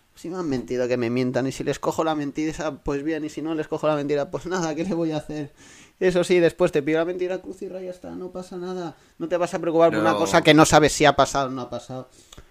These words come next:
Speaker 1: En, es una relación, es como ponerte en...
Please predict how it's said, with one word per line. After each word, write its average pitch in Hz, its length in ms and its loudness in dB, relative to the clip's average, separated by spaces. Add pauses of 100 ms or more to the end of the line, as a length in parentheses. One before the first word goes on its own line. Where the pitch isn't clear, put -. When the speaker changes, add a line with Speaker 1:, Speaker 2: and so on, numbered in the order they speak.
Speaker 1:
En, 113 280 -8 (160)
es - 160 -20
una 117 140 -8
relación, 113 340 -8
es - 120 -10
como 120 240 -8
ponerte 123 380 -4
en... 113 280 -6